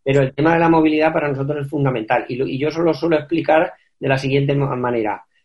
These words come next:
El urbanismo, o sea, la ci-, el modelo de ciudad y, el, y la movilidad es un binomio inseparable,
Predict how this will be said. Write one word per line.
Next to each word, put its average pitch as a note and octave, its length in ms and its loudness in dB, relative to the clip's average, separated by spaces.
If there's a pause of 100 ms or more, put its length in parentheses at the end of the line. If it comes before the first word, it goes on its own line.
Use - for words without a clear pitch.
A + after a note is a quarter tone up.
(160)
El C3+ 160 -2
urbanismo, D#3+ 760 2
o C#3 40 -10
sea, C3+ 180 0
la B2+ 200 2
ci-, C#3 320 -4
el C#3+ 140 -2
modelo C3+ 320 2
de D#3+ 140 2
ciudad C#3+ 460 0 (280)
y, C#3 220 0
el, C3+ 500 2
y C3+ 160 -6
la B2+ 140 -2
movilidad C#3+ 600 0 (140)
es C#3+ 180 -6
un D#3 80 -2
binomio D#3+ 280 2
inseparable, B2+ 640 0